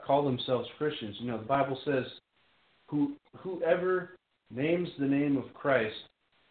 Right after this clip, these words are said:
let him depart from iniquity." And if, so if you're gonna call yourself a Christian, you have to depart from iniquity. Otherwise, you're doing God more harm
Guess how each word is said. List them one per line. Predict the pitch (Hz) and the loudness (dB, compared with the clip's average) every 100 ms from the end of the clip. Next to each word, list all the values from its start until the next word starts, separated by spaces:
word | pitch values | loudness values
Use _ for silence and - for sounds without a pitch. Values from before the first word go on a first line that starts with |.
| _ _ _ | _ _ _
let | 139 - | 0 2
him | 147 139 | 2 2
depart | 123 - 135 - | 2 2 4 4
from | 131 117 | 0 -2
iniquity." | 110 120 - 87 78 - _ _ _ _ _ _ _ | -2 -4 -6 -10 -10 -20 _ _ _ _ _ _ _
And | 117 113 | -4 -4
if, | 113 - - 147 | -6 -12 -2 0
so | 127 | 2
if | 131 | 0
you're | 202 | -2
gonna | 208 196 139 - - | 0 4 2 0 0
call | 175 190 | 4 4
yourself | 185 - 185 180 | 2 0 -4 -4
a | 170 | -10
Christian, | - 135 - 135 139 117 | -4 -4 -2 -6 -6 -10
you | 147 127 - | -10 -10 -4
have | 175 190 - | -2 -2 -4
to | 123 | -4
depart | 110 104 143 131 - | -4 -4 -2 -2 -4
from | 117 | -6
iniquity. | 107 127 - 90 92 - _ _ _ _ _ _ _ | -4 -6 -6 -8 -10 -16 _ _ _ _ _ _ _
Otherwise, | 170 180 143 135 131 123 - - _ _ _ _ _ _ _ | 2 4 4 6 6 2 -8 -18 _ _ _ _ _ _ _
you're | 117 147 139 | -6 -4 0
doing | 143 143 120 | 4 4 2
God | 113 127 127 120 - - | 4 6 6 4 -2 -14
more | 113 120 135 | -6 0 0
harm | 120 131 131 131 131 | 0 0 2 0 -4